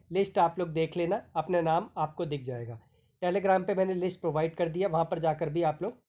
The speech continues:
देख सकते हैं। ये टनर है, कोपा दोबारा, और ये डिवीज़न वाइज है मतलब। उसके बाद अगर हम नीचे बढ़ते हैं तो नीचे मैं आपको डीवी का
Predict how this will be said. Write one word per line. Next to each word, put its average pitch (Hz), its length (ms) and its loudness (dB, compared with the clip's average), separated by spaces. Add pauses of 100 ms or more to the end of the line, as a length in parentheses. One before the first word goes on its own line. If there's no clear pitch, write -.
(220)
देख 160 260 -2
सकते 135 300 -10
हैं। 113 220 -12 (380)
ये 175 120 0
टनर 175 340 2
है, 202 260 2 (440)
कोपा 170 280 2
दोबारा, 175 480 4 (160)
और 190 120 -4
ये 190 100 6
डिवीज़न 202 360 4
वाइज 151 300 2
है 147 60 0
मतलब। 131 320 -8 (600)
उसके 175 240 2
बाद 202 360 8
अगर 180 220 2
हम 180 80 4
नीचे 175 300 0
बढ़ते 180 280 0
हैं 220 140 0
तो 190 140 -8
नीचे 175 280 0
मैं 190 120 2
आपको 180 320 2
डीवी 165 300 -2
का 190 340 4